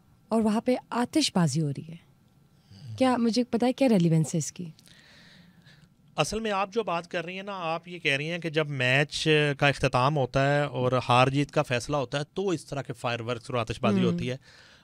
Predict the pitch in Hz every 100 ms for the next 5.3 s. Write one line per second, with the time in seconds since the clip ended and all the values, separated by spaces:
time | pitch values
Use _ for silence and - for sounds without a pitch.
0 | - 139 143 151 156 139 127 113 147 127
1 | 143 _ _ - - - 131 139 139 147
2 | 156 180 151 135 151 156 151 143 135 131
3 | 120 139 143 147 123 131 147 135 135 151
4 | 143 135 139 135 127 123 117 139 143 -
5 | - -